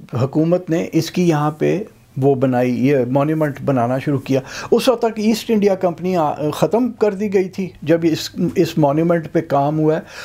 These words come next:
और बरतानवी हुकूमत, मलका विक्टोरिया की हुकूमत चालू थी यहाँ पे, अ, अ, बरे सग़ीर के अंदर। तो ये मॉन्यूमेंट बनाया गया और ये अठारह सौ अठासठ में, सिक्सटी एट के अंदर,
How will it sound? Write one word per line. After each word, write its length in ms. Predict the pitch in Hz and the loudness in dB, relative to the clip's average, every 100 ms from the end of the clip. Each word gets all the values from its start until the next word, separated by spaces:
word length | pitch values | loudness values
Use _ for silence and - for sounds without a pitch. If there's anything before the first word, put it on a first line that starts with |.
| - | -4
और 460 | - 208 214 196 175 | 0 2 2 2 2
बरतानवी 580 | 185 185 175 160 180 185 | 2 -2 0 -2 0 0
हुकूमत, 420 | 170 151 147 185 | 0 -2 -4 -4
मलका 320 | 226 170 156 160 | 0 -2 0 -2
विक्टोरिया 640 | 156 - 147 151 156 143 110 - | -2 0 0 2 0 0 -4 -10
की 180 | 117 151 | -2 2
हुकूमत 480 | 139 135 131 147 151 - 123 120 | 2 0 0 0 -2 -4 -4 0
चालू 320 | 113 117 131 | 0 2 -2
थी 220 | 170 226 | 0 0
यहाँ 200 | 175 156 | 2 0
पे, 240 | 143 143 | 0 -2
अ, 40 | 107 | -2
अ, 240 | - - 113 113 - - - - 107 | -6 -4 -2 -2 -4 -8 -10 -2 -2
बरे 420 | 98 98 135 147 | -2 -2 0 0
सग़ीर 380 | 139 131 143 147 | -2 -2 0 0
के 120 | - | -2
अंदर। 260 | 147 147 - - - - - - - - | -2 -4 -6 -14 -20 -20 -20 -20 -20 -4
तो 80 | 185 | 0
ये 120 | 202 | 2
मॉन्यूमेंट 540 | 208 170 175 185 190 160 | 2 0 0 -2 -2 0
बनाया 380 | 151 131 127 | 0 0 0
गया 200 | 139 175 | 0 0
और 120 | 208 214 | 0 0
ये 440 | 226 208 196 185 - | 2 0 0 -4 -4
अठारह 380 | 165 160 165 | -2 0 0
सौ 160 | 190 - | -2 -4
अठासठ 680 | - 170 165 143 - 127 120 | -4 -2 -2 -2 -2 -4 -6
में, 100 | 117 | -4
सिक्सटी 480 | - 160 - 185 | -2 -2 -2 2
एट 260 | 175 185 190 | 4 2 0
के 120 | - | -2
अंदर, 300 | 135 107 104 | -2 -2 -6